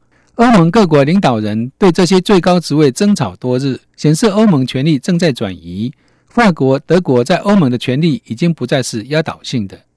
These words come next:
今年五月的欧洲议会大选，虽然中间偏右的欧洲人民党仍然是最大党，但是民主主义、反建制极右派、反欧盟的民粹党等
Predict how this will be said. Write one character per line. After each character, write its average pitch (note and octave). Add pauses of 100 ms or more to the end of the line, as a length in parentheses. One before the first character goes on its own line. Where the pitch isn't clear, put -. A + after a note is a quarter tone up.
(520)
今 C4
年 G3
五 D3
月 G3+
的 D#3
欧 F#3
洲 F3+
议 F3+
会 D#3+
大 D#3
选， G2+ (140)
虽 A#3
然 E3
中 G#3
间 G#3
偏 G#3
右 G3+
的 -
欧 F3+
洲 F#3
人 D3+
民 D#3
党 G#2+
仍 C3+
然 B2
是 D3+
最 D3
大 C#3
党， F#2+ (460)
但 F#3+
是 G3
民 G3+
主 A#3
主 B2+
义、 C#3+ (120)
反 C3
建 G3
制 F#3
极 C#3+
右 C#3+
派、 A2+ (220)
反 C3
欧 G#3
盟 C#3
的 C3+
民 C3+
粹 F#3+
党 G#2
等 -